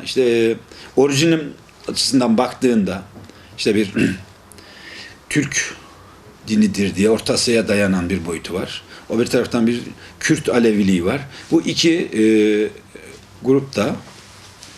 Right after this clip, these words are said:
millet, "Bizim kendi dinimiz." diyor. İşte, "Türkler, e, Orta Asya'dan getirdik, bizim şaman, pagan geleneğimiz." diyor. E, Kürtler de, "Hayır." diyorlar, "Bu bizim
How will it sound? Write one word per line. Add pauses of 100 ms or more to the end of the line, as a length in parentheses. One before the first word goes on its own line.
(600)
millet, (540)
"Bizim
kendi
dinimiz." (280)
diyor.
İşte,
"Türkler,
e,
Orta
Asya'dan
getirdik,
bizim
şaman,
pagan
geleneğimiz."
diyor. (500)
E,
Kürtler
de, (200)
"Hayır."
diyorlar,
"Bu
bizim